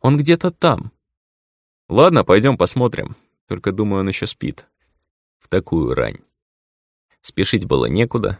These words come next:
и мы потихоньку направились вниз по улице, периодически спотыкаясь на неровностях дороги. В отличие от Энджи, я не чувствовал присутствия нашего приятеля.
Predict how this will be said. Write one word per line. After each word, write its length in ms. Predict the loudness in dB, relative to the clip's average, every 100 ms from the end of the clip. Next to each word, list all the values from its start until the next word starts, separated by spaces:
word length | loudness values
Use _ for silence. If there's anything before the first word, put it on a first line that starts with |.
| -12
и 100 | -10
мы 140 | -8
потихоньку 520 | -6 -6 -4 -2 -2 -2
направились 520 | -2 0 0 -2 -4
вниз 200 | -2 -2
по 120 | -2
улице, 420 | -4 -4 -8 -10
периодически 760 | -8 -2 -2 0 -4 -4 -4 -6
спотыкаясь 600 | -6 -6 -4 -2 -2 -2
на 60 |
неровностях 580 | -4 -4 -4 -6 -10 -10
дороги. 540 | -4 -2 -2 -4 -10 -14 _ -20 -20 -4
В 80 | -2
отличие 460 | 0 0 0 -2
от 260 | 0 -2 -2
Энджи, 340 | 0 0 0 -4
я 160 | -2
не 160 | 0 -2
чувствовал 460 | -4 -6 -4 -4 -2
присутствия 580 | -4 -4 -4 -6 -4
нашего 380 | -2 -2 -4 -8
приятеля. 640 | -6 -4 -2 -4 -6 -10